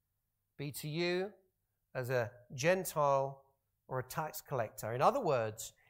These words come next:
if, if, if I refuse to listen to Kelly, to Ben,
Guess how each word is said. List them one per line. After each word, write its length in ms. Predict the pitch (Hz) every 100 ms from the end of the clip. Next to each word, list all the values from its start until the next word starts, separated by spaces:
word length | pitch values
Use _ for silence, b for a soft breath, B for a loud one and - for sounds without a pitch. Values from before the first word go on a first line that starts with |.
| -
if, 120 | 175 -
if, 220 | - 190 - _
if 160 | 180 - -
I 240 | 233 311
refuse 800 | 330 269 - - 226 226 165 127 -
to 120 | 165
listen 420 | 170 202 - 165
to 120 | -
Kelly, 480 | 131 - 196 226 311 - _ _ _ _ _ _
to 100 | -
Ben, 480 | 127 175 185 269 320